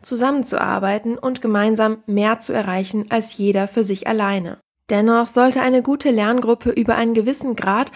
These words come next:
an Heterogenität verfügen. Es ist förderlich für den Lernerfolg, wenn sich Menschen mit verschiedenen Stärken und Schwächen sowie unterschiedlichen Fähigkeiten und Erfahrungen zusammentun. Sehen wir uns nun an, welche Vorteile eine Lerngruppe mit sich bringen kann.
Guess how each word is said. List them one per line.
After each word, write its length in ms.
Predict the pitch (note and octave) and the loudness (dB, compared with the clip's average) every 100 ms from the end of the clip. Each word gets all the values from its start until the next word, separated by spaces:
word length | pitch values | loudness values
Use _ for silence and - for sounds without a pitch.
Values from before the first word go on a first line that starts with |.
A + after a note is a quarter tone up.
| - - | -14 -2
an 160 | B3 | 0
Heterogenität 920 | A#3 A#3+ B3+ A3 G#3+ G#3+ G#3+ G#3+ G3+ | 2 0 0 0 2 2 0 -2 -4
verfügen. 500 | G3 F#3 - - - _ _ _ _ | -4 -10 -10 -12 -16 _ _ _ _
Es 160 | B3+ D4 | -2 0
ist 160 | C#4+ | -4
förderlich 480 | - A3+ B3 B3+ B3+ | -2 0 2 2 0
für 40 | - | -2
den 140 | G3+ | 0
Lernerfolg, 680 | F#3+ G#3+ - F#3+ G3 G#3 A3 - - | 0 0 -2 -6 -2 -2 -4 -14 -4
wenn 180 | G#3+ A#3+ | 0 0
sich 160 | B3+ A#3 | 0 0
Menschen 460 | G3+ A3+ - A3+ | 0 0 0 2
mit 140 | G#3+ G#3+ | 2 0
verschiedenen 540 | A3 - C4 C#4 A3+ | -4 -2 -2 0 0
Stärken 480 | - G#3+ G3 A3+ A#3 | -2 -2 -2 -2 -4
und 160 | G#3 G3+ | -6 -4
Schwächen 460 | G#3 G#3 A#3 A#3 | -4 -2 0 2
sowie 240 | B3 B3+ C4+ | 2 2 0
unterschiedlichen 720 | D#4 C#4+ C4 B3+ A3+ A3 G#3 | -2 -2 -4 -2 -2 -2 -4
Fähigkeiten 680 | - A#3+ A#3 G#3 G3 A3+ | 0 0 0 -4 -4 -2
und 200 | A3+ A#3 | -2 0
Erfahrungen 580 | A#3+ - G3+ F#3+ G#3 A3 | -2 -2 -2 0 0 -2
zusammentun. 760 | B3 B3+ A#3+ F#3 E3+ F3+ G3 G#3+ _ _ _ _ _ _ _ _ | -2 0 2 0 -4 -10 -10 -14 _ _ _ _ _ _ _ _
Sehen 300 | - C4+ D4+ | -2 2 2
wir 120 | C#4 A#3+ | 2 2
uns 180 | A#3 | 0
nun 240 | A3+ B3+ C4+ | 2 2 0
an, 400 | G#3 G#3 A3 G#3+ | -2 0 -2 0
welche 280 | A#3 A#3+ B3 | 0 0 -6
Vorteile 680 | - A3 A3 A3 F#3 F#3+ | -4 0 0 -2 -2 -2
eine 160 | F#3 G3 | 0 2
Lerngruppe 440 | F#3+ F#3 G3 G#3+ | 2 0 0 0
mit 220 | A#3 A3 G#3 | 2 0 -2
sich 180 | F3 | -12
bringen 280 | - E3 E3+ | -12 -12 -12
kann. 260 | - - | -14 -16